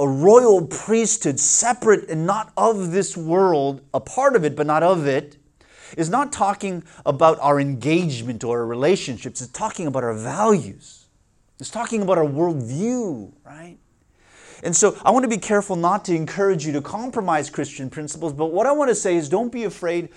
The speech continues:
to engage culture, okay? That engagement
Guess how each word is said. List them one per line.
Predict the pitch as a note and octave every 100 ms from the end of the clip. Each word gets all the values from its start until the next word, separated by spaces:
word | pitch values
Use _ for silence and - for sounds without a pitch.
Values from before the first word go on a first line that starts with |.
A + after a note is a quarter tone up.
| -
to | D#3
engage | D3+ C3+ C#3 C3 -
culture, | A#2 G#2 - G2 - _ _ _ _ _
okay? | C3+ C3+ _ _ _ _ _
That | D#3+
engagement | F#3 F3 C#3 G3 B3 A3+ A#3 B3+ A3